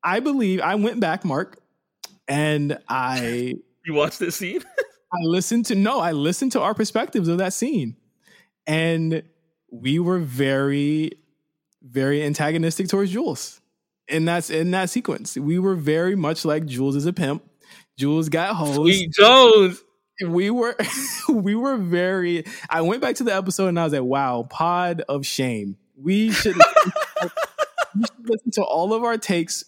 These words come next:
Speaker 1: for Jules from season one of Overly Medicated, and we should definitely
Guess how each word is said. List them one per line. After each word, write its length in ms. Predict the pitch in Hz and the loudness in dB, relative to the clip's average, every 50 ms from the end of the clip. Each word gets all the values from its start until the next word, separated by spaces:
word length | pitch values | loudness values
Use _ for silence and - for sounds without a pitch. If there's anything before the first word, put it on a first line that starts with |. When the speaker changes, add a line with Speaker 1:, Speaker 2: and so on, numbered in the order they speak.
| - | -14
Speaker 1:
for 180 | - - 180 175 | -8 -4 -4 -4
Jules 480 | 165 147 156 156 151 147 143 147 147 | -2 0 0 0 0 0 0 -2 -4
from 140 | - - 160 143 | -4 -4 -6 -4
season 340 | - - 143 151 170 185 | -2 -2 0 0 0 0
one 140 | 180 160 156 | 0 0 0
of 80 | 156 147 | 0 -2
Overly 300 | 135 151 147 151 156 156 | -2 -2 0 0 0 -2
Medicated, 680 | 143 135 127 123 127 - - 120 123 123 123 127 127 | -2 -2 -2 -4 -4 -4 -4 -4 -4 -2 -4 -4 -4
and 240 | 131 - 139 131 127 | -4 -4 -4 -2 0
we 100 | 127 135 | 0 -2
should 260 | 143 - - 143 123 | -2 -2 -2 -4 -2
definitely 960 | 123 131 131 131 135 139 135 131 131 127 131 127 127 123 123 120 120 123 127 | -2 -4 -4 -2 -4 -4 -4 -4 -4 -4 -4 -4 -2 -2 -4 -4 -4 -6 -8